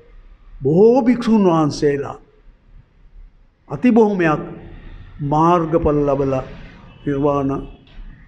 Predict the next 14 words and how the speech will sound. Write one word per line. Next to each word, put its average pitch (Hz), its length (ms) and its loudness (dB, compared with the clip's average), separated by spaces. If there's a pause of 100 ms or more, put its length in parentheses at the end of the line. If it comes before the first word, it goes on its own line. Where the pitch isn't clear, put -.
(120)
සම්පත්තිය 170 760 -2
ලබා 143 260 -2
ගත්තා. 139 420 -6 (380)
ඒ 151 100 2
අය 156 200 2
පාරමිතා 233 760 2
පුරාගෙන 202 520 2
එන 180 200 2
කට්ටිය 170 380 -2
නිසායි 156 380 0 (500)
පස්මහා 175 440 0
බැලුම් 165 280 4
බලලා 151 360 0 (320)
එම 151 120 -2